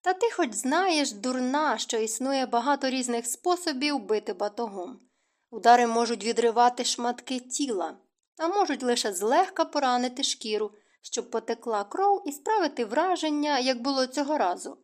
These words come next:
Можна вимочити в наркотичному відварі, і тоді, потрапляючи на рану,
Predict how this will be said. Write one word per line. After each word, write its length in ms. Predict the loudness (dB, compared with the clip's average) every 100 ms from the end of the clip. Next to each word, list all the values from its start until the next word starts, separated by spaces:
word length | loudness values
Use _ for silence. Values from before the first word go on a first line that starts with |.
| _ _ _ _ _
Можна 440 | 2 4 4 4 6
вимочити 580 | 6 6 4 2 2
в 40 | 2
наркотичному 840 | 2 0 -2 -2 -4 -4 -2 -2
відварі, 680 | -4 -4 0 4 4 2 -4 _ _ -2
і 180 | 0 2
тоді, 300 | 0 0 2
потрапляючи 800 | 2 2 2 4 4 2 0
на 140 | 2 2
рану, 320 | 2 0